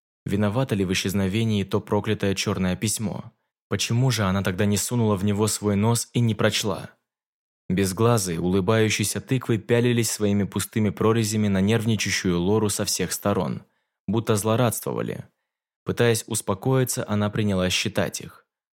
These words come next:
Одна, две, три. Их было столько же, сколько и соломенных кукол, сидящих на них верхом, или раскачивающихся на их крючковатых хвостиках.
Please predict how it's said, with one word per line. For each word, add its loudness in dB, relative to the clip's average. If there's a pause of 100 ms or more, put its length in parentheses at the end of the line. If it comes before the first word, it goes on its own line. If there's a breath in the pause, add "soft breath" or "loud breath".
Одна, -2 (400)
две, -2 (520)
три. -2 (680)
Их 0
было 0
столько 0
же, -4
сколько -2
и -6
соломенных -2
кукол, -2
сидящих -2
на 0
них 0
верхом, -4 (500)
или 2
раскачивающихся 2
на 2
их 0
крючковатых -2
хвостиках. -4